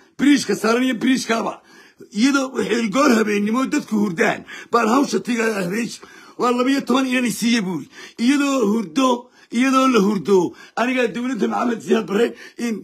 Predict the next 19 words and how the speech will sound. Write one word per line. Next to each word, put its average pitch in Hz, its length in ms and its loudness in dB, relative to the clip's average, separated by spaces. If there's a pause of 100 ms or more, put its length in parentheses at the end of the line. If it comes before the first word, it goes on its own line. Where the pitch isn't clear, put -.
(580)
Biriishkaana 262 460 4
ka 247 80 0
goynaya. 180 480 -4 (260)
Biriishkaana 254 580 0
ka 254 100 -2
goynaye. 233 600 -4 (160)
Idinku 233 320 -4
labiyo 262 320 2
toban 254 220 2
inan 247 240 -2
siiya. 220 300 -6 (240)
Saa 202 200 -10
labiyo 233 320 -4
toban 226 320 -6 (240)
danab 247 360 2
oo 247 120 6
ilaaliya. 180 500 0 (1400)
La 196 140 0
raaciye. 170 540 -4